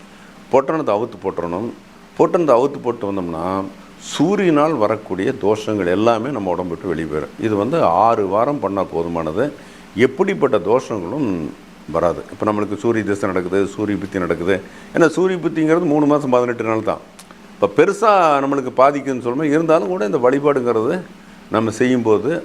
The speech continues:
சூரியன் திசை பூராமே நல்லா இருக்கக்கூடிய வாய்ப்பு இருக்குது. எந்த சூழ்நிலை இருந்தாலும் சூரியன் நம்மளுக்கு, ஏன்னா லக்கணக்காரகனை பிடிச்சா தான் வாழ்க்கையில ஜெயிக்க முடியும். So வந்து யார் ஒருத்தர் இருந்தாலும், அப்போ சூரியனுக்குரிய மந்திரம் கிரீம்னு இருக்கு, ஓம் கிரீம் ஆதித்யாய நமக அப்படிங்கிற ஒரு மந்திரத்தை சொல்லிட்டு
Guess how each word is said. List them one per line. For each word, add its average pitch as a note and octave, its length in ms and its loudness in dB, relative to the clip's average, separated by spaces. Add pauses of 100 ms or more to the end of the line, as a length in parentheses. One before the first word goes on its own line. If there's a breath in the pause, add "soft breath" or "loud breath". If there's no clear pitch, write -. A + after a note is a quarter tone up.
சூரியன் C#3 340 2
திசை A#2 200 0
பூராமே A2 440 0
நல்லா G2 220 2
இருக்கக்கூடிய F#2 320 -2
வாய்ப்பு F2 240 0
இருக்குது. F#2 160 -2
எந்த A#2 160 -2
சூழ்நிலை B2+ 300 2
இருந்தாலும் B2 300 -2
சூரியன் A2+ 360 -2
நம்மளுக்கு, F#2+ 640 0 (600 loud breath)
ஏன்னா C3+ 140 4
லக்கணக்காரகனை D3 800 2 (120)
பிடிச்சா B2+ 260 0
தான் C#3 160 0
வாழ்க்கையில A2 440 0
ஜெயிக்க G2 180 -2
முடியும். E2 420 -6
So G#2+ 200 0
வந்து A2+ 220 0
யார் G#2+ 240 4
ஒருத்தர் B2 220 -2
இருந்தாலும், A#2 280 -2
அப்போ G3 200 0
சூரியனுக்குரிய E3+ 580 2
மந்திரம் C3 480 0
கிரீம்னு B2 360 2
இருக்கு, G2+ 380 -2 (300 loud breath)
ஓம் A#2 320 4
கிரீம் G#2+ 260 -4
ஆதித்யாய G2+ 500 0
நமக F#2+ 320 0
அப்படிங்கிற F2+ 300 -4
ஒரு F2 120 -2
மந்திரத்தை F2 460 -4
சொல்லிட்டு F2 600 -2